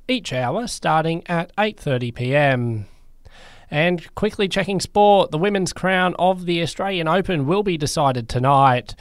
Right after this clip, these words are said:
Defending champion Aryna Sabalenka is up against the number twelfth seed from China, Kim Win Zhang.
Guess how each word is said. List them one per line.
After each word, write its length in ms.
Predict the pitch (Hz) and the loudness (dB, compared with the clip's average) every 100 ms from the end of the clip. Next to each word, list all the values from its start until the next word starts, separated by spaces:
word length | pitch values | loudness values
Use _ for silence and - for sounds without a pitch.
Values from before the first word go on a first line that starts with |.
| - - - | -18 -16 -8
Defending 420 | 139 143 131 127 | -4 -2 -2 -2
champion 480 | 139 147 160 143 131 | -2 -2 0 -2 -2
Aryna 460 | 143 160 156 143 | -4 -2 -2 -2
Sabalenka 760 | 127 180 160 147 165 170 151 - | -2 0 2 2 2 2 2 2
is 220 | 151 151 | -2 0
up 160 | 202 | 2
against 360 | 170 160 165 - | 0 -2 -4 -6
the 80 | 165 | -4
number 220 | 170 175 | -2 -4
twelfth 340 | - 196 202 | 2 2 2
seed 400 | - 185 180 240 | -2 -2 -2 -2
from 300 | 214 175 151 | -4 0 0
China, 560 | 135 - 139 160 220 262 - | 0 0 0 2 0 -2 -4
Kim 360 | - 147 123 | -2 0 0
Win 300 | 123 120 120 | -2 -4 -4
Zhang. 600 | 117 185 208 156 123 113 | 0 0 0 -2 -4 -8